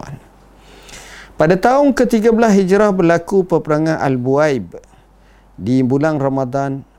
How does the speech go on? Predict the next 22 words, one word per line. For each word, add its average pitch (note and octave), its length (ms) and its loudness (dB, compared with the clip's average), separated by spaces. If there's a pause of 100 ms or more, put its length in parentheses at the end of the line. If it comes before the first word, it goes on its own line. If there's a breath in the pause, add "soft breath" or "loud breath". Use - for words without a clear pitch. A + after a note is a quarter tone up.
(140)
peperangan C#3 480 -4
ini D3+ 240 -2
berlaku C3+ 400 -4
di C3 160 -6
Iraq F#3 480 -2
antara C#3 560 -6
tentera C#3 400 -6
Islam C3+ 640 -4
dan A#2 160 -6
Parsi. B2+ 480 -6 (640 soft breath)
Ketua D#3+ 480 0
tentera D#3+ 320 -6
Islam D3+ 480 -2
bernama C3+ 480 -4
Al-Musanna C#3+ 1300 -4
ibn B2+ 320 -4
Harisah, A2+ 720 -8 (880 loud breath)
manakala B2+ 400 0
ketua B2 320 -4
Parsi C#3 480 -4
bernama A#2 400 -4
Mahran. A2 640 -4